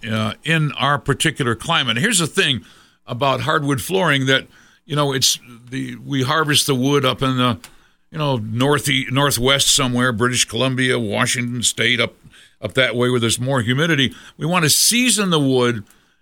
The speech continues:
in our environment here, which is a dry environment. Let it shrink up and react and,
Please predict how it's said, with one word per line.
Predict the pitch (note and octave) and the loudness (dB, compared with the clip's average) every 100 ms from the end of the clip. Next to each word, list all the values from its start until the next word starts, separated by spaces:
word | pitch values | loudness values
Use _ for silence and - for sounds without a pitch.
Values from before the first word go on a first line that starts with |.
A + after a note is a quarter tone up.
| _ _ _ | _ _ _
in | D3+ D#3 | -2 2
our | D#3 D#3 | 2 2
environment | D3 D3+ G3+ F#3+ C#3 A#2+ | 2 0 2 2 0 2
here, | B2 C3 | 2 2
which | C3 A#2+ | 2 0
is | A#2 | 0
a | A2+ | 0
dry | F#2 F#2+ C3 D3 | -4 -2 0 2
environment. | C#3 A#2+ C3+ D3+ B2 A2 | 0 0 0 0 0 0
Let | D#3+ | 0
it | F#3 A#2+ | 0 0
shrink | - - F3 F3 | -2 -2 -4 -2
up | D#3+ D3+ C3 | 0 0 -2
and | G#2+ G2+ | -6 -4
react | A2+ C3+ D3 C#3+ A#2 | 0 0 0 -2 -4
and, | G#2 | -6